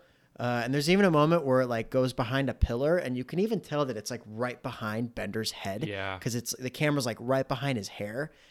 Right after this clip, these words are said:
Speaker 1: and just starts in one end and goes to the other really slowly with the camera still on Andy. I think that's a fantastic shot. Um, but my, my, my final one and my winner here, and I, I think it's in, it's very clear cut.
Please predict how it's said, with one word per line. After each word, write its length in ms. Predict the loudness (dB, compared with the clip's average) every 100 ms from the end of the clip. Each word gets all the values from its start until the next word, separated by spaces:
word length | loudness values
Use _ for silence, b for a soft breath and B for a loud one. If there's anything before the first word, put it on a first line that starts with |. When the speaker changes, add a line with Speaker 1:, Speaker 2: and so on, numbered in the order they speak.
| b
Speaker 1:
and 120 | -4
just 160 | -2 0
starts 260 | 2 2 0
in 100 | -2
one 160 | -4
end 140 | -6 -6
and 100 | -8
goes 220 | -10 -10
to 60 |
the 100 | -12 -8
other 240 | -6 -6
really 480 | -8 0 8 8 8
slowly 600 | 4 0 0 0 0 -4 b b -10
with 140 | -8
the 60 | -8
camera 340 | -4 -2 0
still 200 | -2 -2
on 100 | -4
Andy. 260 | -2 -4 -4
I 60 | -2
think 180 | 0
that's 220 | 4 4 4
a 120 | -2
fantastic 920 | -2 -6 -6 -10 -2 -2 -2 -6 -8
shot. 400 | -4 0 0 -4 b b b b b b -4
Um, 460 | 0 2 0 -4 -10 _ _ _ _ _ _ -4
but 120 | 6 12
my, 240 | 12 12
my, 320 | 8 8 8 6
my 220 | 4 4 4
final 400 | 4 4 6 4
one 140 | 2
and 80 | 0
my 120 | 0
winner 300 | 0 0 -2
here, 380 | -2 0 0 -4 b b -4
and 200 | 0 2
I, 120 | 0
I 100 | -2
think 280 | -2 -2 -2
it's 160 | -4 -4
in, 140 | -6 -6 -8
it's 180 | -6
very 320 | -2 0 2 -2
clear 300 | -4 -4 -4
cut. 360 | -6 -8 -8